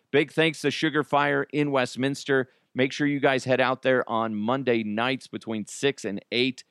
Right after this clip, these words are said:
Uh, two dollar pints of Coors Light. Plus, also,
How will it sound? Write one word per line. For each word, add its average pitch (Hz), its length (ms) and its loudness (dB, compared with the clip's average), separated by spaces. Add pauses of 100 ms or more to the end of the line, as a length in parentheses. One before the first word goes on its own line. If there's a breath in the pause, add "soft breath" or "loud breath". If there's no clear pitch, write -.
(380)
Uh, 92 260 -2
two - 200 -4
dollar 160 340 4
pints 151 460 -2
of 113 100 -6
Coors 131 460 -2
Light. 156 320 2 (440)
Plus, 185 440 0 (360)
also, 160 460 4